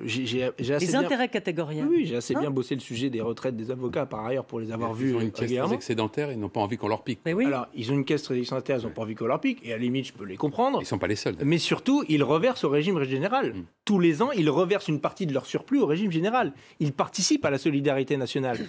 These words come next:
Speaker 1: sont pas des gens dans leur coin qui mettent dans leur
Speaker 3: Mm.
Speaker 1: poche.
Speaker 3: Mm.
Speaker 1: D'ailleurs, je regardais les statistiques. Euh, euh, vous savez que... Euh, au, au barreau de Lille, dans le Nord, qui est un gros barreau quand même, en
Speaker 2: Bravo.
Speaker 1: nombre de, de, d'avocats,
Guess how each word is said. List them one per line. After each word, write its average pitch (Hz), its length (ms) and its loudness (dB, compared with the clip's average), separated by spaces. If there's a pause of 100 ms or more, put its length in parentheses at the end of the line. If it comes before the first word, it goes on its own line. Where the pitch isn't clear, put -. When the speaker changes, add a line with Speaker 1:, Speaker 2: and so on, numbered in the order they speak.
(100)
Speaker 1:
sont 151 120 0
pas 175 140 2
des 151 140 4
gens 180 140 0
dans 139 120 2
leur 131 140 -2
coin 240 140 0
qui 160 140 -4
mettent 151 140 0
dans 131 100 0
leur 180 120 0
Speaker 3:
Mm. 98 40 -14
Speaker 1:
poche. 247 280 0
Speaker 3:
Mm. 117 260 -4
Speaker 1:
D'ailleurs, 175 320 2
je 135 100 0
regardais 147 420 0
les 139 120 0
statistiques. 147 680 -6 (280)
Euh, 123 480 0
euh, - 40 0
vous 135 120 -4
savez 214 220 2
que... - 240 2 (380)
Euh, 139 140 2
au, 143 160 -2 (100)
au 131 280 2
barreau 180 320 2
de 139 120 0
Lille, 156 340 0 (180)
dans 123 120 -2
le 123 100 0
Nord, 233 180 2
qui - 60 -10
est - 20 -6
un 120 80 -4
gros 131 160 2
barreau 220 320 0
quand 151 140 0
même, 208 140 0
en 127 60 -4
Speaker 2:
Bravo. 190 80 -2
Speaker 1:
nombre 139 140 -2
de, 117 160 -2
de, 110 200 -4
d'avocats, 131 460 -2